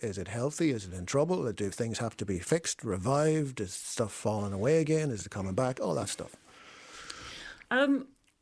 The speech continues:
Speaker 2: it's doing really, really well at the moment. I think, like most places,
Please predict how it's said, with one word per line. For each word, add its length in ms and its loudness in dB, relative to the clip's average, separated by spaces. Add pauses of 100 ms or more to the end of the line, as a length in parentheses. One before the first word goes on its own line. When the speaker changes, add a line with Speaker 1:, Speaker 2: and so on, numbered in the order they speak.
(120)
Speaker 2:
it's 260 2
doing 380 4
really, 380 4
really 240 4
well 160 4
at 80 0
the 60 0
moment. 280 4
I 40 -2
think, 240 0
like 640 2
most 640 0
places, 680 -2